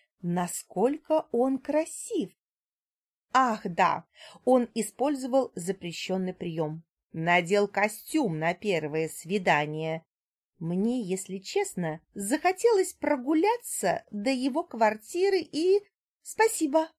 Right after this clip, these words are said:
Отгоняя мысли, которые обычно мне не присущи, принимаю его комплимент. И спасибо за заботу. Но лучше бы встретились за чашкой кофе в ближайшей кофейне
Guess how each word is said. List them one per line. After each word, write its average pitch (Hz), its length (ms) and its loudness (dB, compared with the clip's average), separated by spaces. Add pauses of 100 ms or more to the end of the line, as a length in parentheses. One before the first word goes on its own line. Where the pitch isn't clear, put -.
(140)
Отгоняя 190 600 4
мысли, 190 580 -2
которые 214 600 4
обычно 196 680 2
мне 208 300 0
не 180 120 -2
присущи, 208 840 -4 (100)
принимаю 202 640 -2
его 160 220 -4
комплимент. 170 840 -10 (580)
И 226 320 0
спасибо 247 640 -4
за 233 120 -6
заботу. 202 680 -4 (420)
Но 311 180 4
лучше 415 440 6
бы 359 160 0
встретились 349 640 -2
за 233 120 4
чашкой 247 460 -4
кофе 294 600 -4
в 254 60 -12
ближайшей 349 520 0
кофейне 302 840 -2